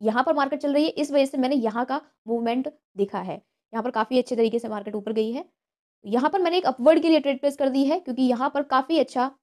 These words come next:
बायर्स का प्रेशर दिख रहा है, जैसे कि आप यहाँ पर देख सकते हो जो मैंने यहाँ लेवल लगाए हैं उसके हिसाब से। And यहाँ से मार्केट कितना ज़्यादा ऊपर गई है and यहाँ पर काफ़ी ज़्यादा बड़ी कैंडल बनी है जो कि ग्रीन कैंडल यहाँ पर शो हो रही है।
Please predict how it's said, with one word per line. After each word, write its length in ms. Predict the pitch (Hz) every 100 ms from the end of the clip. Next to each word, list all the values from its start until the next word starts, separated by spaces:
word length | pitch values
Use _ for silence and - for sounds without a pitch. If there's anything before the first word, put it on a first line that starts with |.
| _
बायर्स 380 | 202 202 254 285
का 140 | 285 269
प्रेशर 480 | - 202 - 233 247
दिख 160 | 220 240
रहा 160 | 277
है, 180 | 285 294 - _
जैसे 180 | 202 208
कि 60 | 220
आप 180 | 214 220
यहाँ 160 | 214
पर 120 | 214
देख 200 | 214 220
सकते 220 | - 214 226
हो 60 |
जो 80 | 220
मैंने 140 | 214
यहाँ 120 | 220 214
लेवल 260 | 196 214
लगाए 260 | 226 196 202
हैं 140 | 240 311
उसके 240 | 214 -
हिसाब 240 | 208 208 247
से। 180 | - 311 _ _ -
And 100 | 262
यहाँ 240 | 262 302
से 120 | 349 349
मार्केट 320 | 254 269 277
कितना 360 | 269 262 269 269
ज़्यादा 240 | 208 208
ऊपर 180 | 220 214
गई 160 | 208 226
है 120 | 285
and 120 | 226
यहाँ 180 | 226 220
पर 80 | 277
काफ़ी 360 | - 226 294
ज़्यादा 360 | 294 233 226 269 - _ -
बड़ी 280 | 208 302 359
कैंडल 280 | 269 220 233
बनी 200 | 220 220
है 120 | 247
जो 100 | 233
कि 100 | 226
ग्रीन 280 | 208 240 247
कैंडल 240 | 220 202 226
यहाँ 200 | 202 190
पर 160 | 254 - _
शो 160 | - 220
हो 140 | 202
रही 160 | 175 -
है। 160 | 165